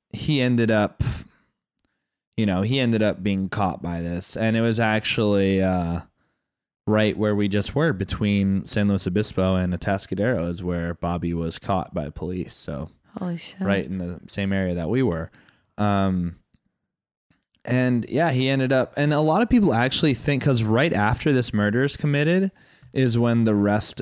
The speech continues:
Speaker 1: of the Manson murders start happening.
Speaker 2: Yeah,
Speaker 1: So
Speaker 2: that
Speaker 1: a
Speaker 2: was
Speaker 1: lot
Speaker 2: kind of
Speaker 1: of
Speaker 2: the people, it was kind of his, like,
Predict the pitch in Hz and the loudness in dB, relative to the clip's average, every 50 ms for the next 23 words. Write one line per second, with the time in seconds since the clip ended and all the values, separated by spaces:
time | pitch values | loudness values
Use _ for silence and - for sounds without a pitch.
0 | - _ _ - 104 98 92 98 95 92 90 92 95 98 - 101 92 90 87 85 | -14 _ _ -2 -2 -2 0 -2 -2 0 -2 -2 -4 -4 -4 -6 -6 -6 -6 -8
1 | 80 80 80 78 78 - - - 98 92 82 73 - - 78 78 - - - 71 | -8 -10 -10 -12 -14 -14 -10 -8 -6 -6 -6 -6 -8 -8 -8 -8 -10 -10 -12 -10
2 | 78 85 92 - _ _ - - - - - - _ _ _ - 196 190 185 - | -12 -12 -14 -16 _ _ -20 -20 -20 -20 -20 -20 _ _ _ -2 2 4 4 4
3 | - - - 254 247 240 240 - 262 254 233 220 214 196 190 190 185 180 170 170 | 4 4 4 4 4 2 4 4 4 2 2 2 4 4 4 4 2 2 0 -2
4 | - - _ - - - - - - - 190 190 190 - 160 - - - 175 165 | -6 -12 _ -20 -20 -18 -20 -18 -8 -6 -6 -6 -4 -6 -8 -6 -4 -4 -4 -4
5 | - - 190 175 170 160 170 180 165 156 - 156 151 151 147 147 - - - _ | -4 -2 -2 -2 0 0 0 0 0 0 0 -2 0 0 -2 -4 -6 -16 -20 _